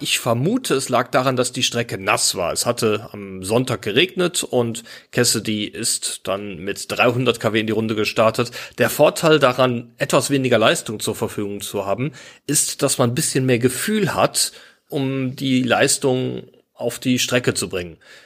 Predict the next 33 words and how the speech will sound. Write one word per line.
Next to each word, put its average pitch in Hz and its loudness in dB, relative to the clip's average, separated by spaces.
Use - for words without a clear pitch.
Auf - -8
jeden 160 2
Fall 143 4
ist 131 2
es 127 2
so, 139 4
dass 120 2
Cassidy 135 2
dann 107 0
vor 208 4
der 139 6
langen 120 2
Gegengraden, 113 0
nach 101 -6
Kurve 98 0
fünf 139 2
ist - -2
das, - 2
in 139 -4
den 139 4
dreihundertfünfzig 127 2
K 104 -4
W 143 4
Modus 117 2
umgeschaltet 113 -2
hat, - 0
damit 139 0
er 131 4
für 135 -4
diese 123 -2
lange 170 0
Geraden 190 -4
die 147 -10